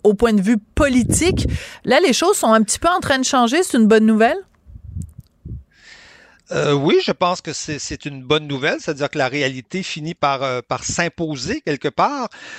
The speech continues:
Speaker 2: Euh, au-, aujourd'hui, euh, on, on a eu, euh,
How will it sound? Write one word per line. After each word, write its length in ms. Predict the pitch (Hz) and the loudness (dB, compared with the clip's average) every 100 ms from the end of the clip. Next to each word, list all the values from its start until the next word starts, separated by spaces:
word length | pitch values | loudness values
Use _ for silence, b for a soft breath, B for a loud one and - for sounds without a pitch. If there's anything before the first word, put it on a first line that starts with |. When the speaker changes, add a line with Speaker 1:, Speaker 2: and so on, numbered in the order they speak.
| B _ | B _
Speaker 2:
Euh, 580 | 156 147 147 143 139 139 | -4 -2 0 0 -2 -2
au-, 260 | 156 147 156 | -4 -4 -6
aujourd'hui, 840 | 160 156 160 143 131 156 240 240 202 | -4 -2 0 -4 -6 -6 -4 0 2
euh, 280 | 165 151 151 | 4 4 2
on, 220 | 143 143 160 | 2 0 -2
on 240 | 143 147 | -4 0
a 160 | 139 143 | 0 0
eu, 400 | 160 226 285 240 | -2 -4 -2 0
euh, 320 | 165 147 139 | 2 2 0